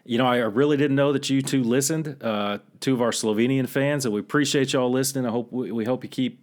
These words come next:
listening, uh, keep posting your pictures on the, on the Facebook page,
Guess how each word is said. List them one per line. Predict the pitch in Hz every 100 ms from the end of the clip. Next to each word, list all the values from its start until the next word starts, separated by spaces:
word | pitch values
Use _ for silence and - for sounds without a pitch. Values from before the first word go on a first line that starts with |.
| -
listening, | 123 131 131 127
uh, | 117 107
keep | 104 135
posting | 135 127 -
your | 110
pictures | - 127 - 123
on | 113 110
the, | 101
on | 98 104 107 95
the | 95
Facebook | - 127 127 139
page, | 139 127 131 135